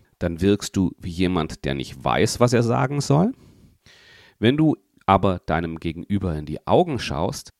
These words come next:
dann signalisierst du damit, jetzt sind sie dran. Das Gleiche gilt natürlich auch, wenn du eine Frage gestellt hast.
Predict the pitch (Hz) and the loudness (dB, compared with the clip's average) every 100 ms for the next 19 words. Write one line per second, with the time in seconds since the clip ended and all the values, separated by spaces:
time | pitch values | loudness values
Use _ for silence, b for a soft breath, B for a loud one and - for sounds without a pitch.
0 | - 90 85 90 87 78 76 - 143 - | -10 -8 -6 -8 -4 -4 -2 2 0 2
1 | 151 90 80 107 - - _ _ - 76 | 0 0 0 0 -4 -10 _ _ -10 -4
2 | 85 - - - _ - 127 139 - 98 | -4 -4 -12 -18 _ -8 -4 -2 -4 -4
3 | 92 78 - - - - - _ _ _ | -4 -4 -8 -10 -16 -18 -20 _ _ _
4 | _ _ _ _ - B B 92 85 - | _ _ _ _ -20 B B -6 -6 0
5 | 95 82 147 160 147 - 120 139 - 98 | 2 4 2 2 -2 0 0 0 -2 -4
6 | - 90 80 - 80 95 - 82 71 87 | 0 0 0 -4 -2 -2 -4 -10 -6 0
7 | 95 - 73 67 - - 76 80 98 87 | 0 0 -10 -10 -10 -12 -6 -2 -2 -2
8 | 78 73 - - 64 - - - - - | -2 -4 -4 -6 -8 -8 -12 -14 -16 -16